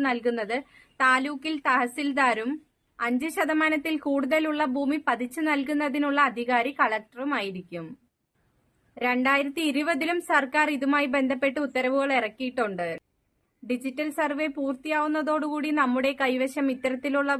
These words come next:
ഭൂമിയുണ്ടെന്ന് ബോധ്യപ്പെട്ട് കഴിഞ്ഞാൽ സമീപവാസികൾക്കൊന്നും തന്നെ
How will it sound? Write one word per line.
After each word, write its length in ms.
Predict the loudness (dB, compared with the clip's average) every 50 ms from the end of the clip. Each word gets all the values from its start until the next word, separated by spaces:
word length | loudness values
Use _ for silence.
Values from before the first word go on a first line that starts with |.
| 0
ഭൂമിയുണ്ടെന്ന് 640 | -2 -2 0 0 0 0 0 0 2 2 2 2 2 2 2
ബോധ്യപ്പെട്ട് 520 | 2 2 2 0 -2 0 0 0 0 0 0 0
കഴിഞ്ഞാൽ 420 | 0 0 0 0 -2 -2 -2 -2 -2 -6 -14 -20 _ _ -2
സമീപവാസികൾക്കൊന്നും 1160 | 0 0 2 0 0 0 0 2 2 2 2 2 0 -2 -2 -2 -2 0 0 2 2 2 2 2 0
തന്നെ 200 | 0 0 2 2